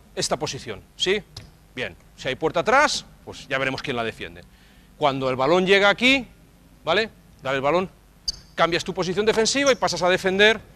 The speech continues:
entre el balón y el aro, ¿vale? Siempre intentando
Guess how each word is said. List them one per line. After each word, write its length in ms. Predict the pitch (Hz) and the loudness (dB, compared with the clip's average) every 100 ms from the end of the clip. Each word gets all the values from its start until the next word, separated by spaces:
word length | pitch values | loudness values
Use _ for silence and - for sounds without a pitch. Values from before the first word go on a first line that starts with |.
| - - - | -20 -20 -10
entre 560 | 185 196 190 196 196 214 | -2 -2 2 2 2 0
el 120 | 165 147 | -4 0
balón 320 | 151 165 175 | 4 4 2
y 60 | |
el 100 | 143 | 0
aro, 200 | 98 85 80 - - - | -2 -8 -14 -20 -20 -6
¿vale? 260 | 151 185 156 - - - - _ - | -2 -2 -4 -16 -20 -20 -20 _ -12
Siempre 600 | - 233 262 220 247 247 | -4 2 2 4 4 4
intentando 720 | 175 170 175 170 226 233 226 | -2 -2 -2 2 2 6 4